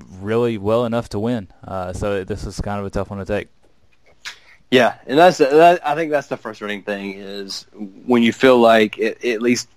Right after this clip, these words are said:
Speaker 2: you know, one side of the ball played well enough to win. And, you know, you didn't even need the offense to be great. Just make a couple of plays here and there. Again, if Nick Williams catches the ball, it's a completely different conversation. Um, so that, that, that's kind of, I,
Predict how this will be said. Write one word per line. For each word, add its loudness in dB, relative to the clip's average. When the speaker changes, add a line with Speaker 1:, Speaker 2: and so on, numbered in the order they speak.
Speaker 2:
you 2
know, 2
one 2
side 4
of 0
the -8
ball 0
played 2
well 2
enough -6
to -4
win. -2
And, -4
you 6
know, 8
you 8
didn't 6
even 4
need 2
the -2
offense -2
to -12
be -14
great. -10
Just -10
make 2
a -12
couple 2
of -2
plays 0
here 0
and -2
there. 4
Again, -2
if 0
Nick 0
Williams 0
catches -2
the -8
ball, -2
it's 0
a 0
completely -2
different -6
conversation. -4
Um, 2
so 4
that, 2
that, 4
that's 2
kind 0
of, -8
I, -10